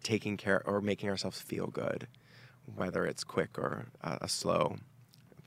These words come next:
um, hit of feeling good, uh, is self-care. However, the caveat is that if we aren't in a state of mental love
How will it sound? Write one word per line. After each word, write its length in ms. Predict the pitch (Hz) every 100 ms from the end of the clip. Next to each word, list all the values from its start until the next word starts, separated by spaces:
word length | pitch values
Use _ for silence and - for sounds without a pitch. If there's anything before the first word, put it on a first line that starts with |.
| -
um, 460 | 90 - 80 85 - - - - -
hit 320 | - 90 -
of 120 | 92
feeling 500 | - 90 80 87 - -
good, 300 | - - - - - - - 165 -
uh, 440 | 110 107 104 101 - - - - - -
is 180 | 107 101
self-care. 600 | - 92 - 110 92 65
However, 760 | - 98 95 110 95 87 - - - - -
the 100 | 95
caveat 640 | - 104 107 98 82 80 -
is 160 | 95 -
that 240 | 92 - - -
if 180 | - 101
we 160 | 107 113
aren't 560 | - 104 107 104 - -
in 300 | 101 98 95 101
a 120 | 98
state 540 | - - 95 95 -
of 320 | - 92 90 -
mental 760 | 98 95 95 95 95 92 92 - - - - - -
love 720 | 104 101 98 98 95 87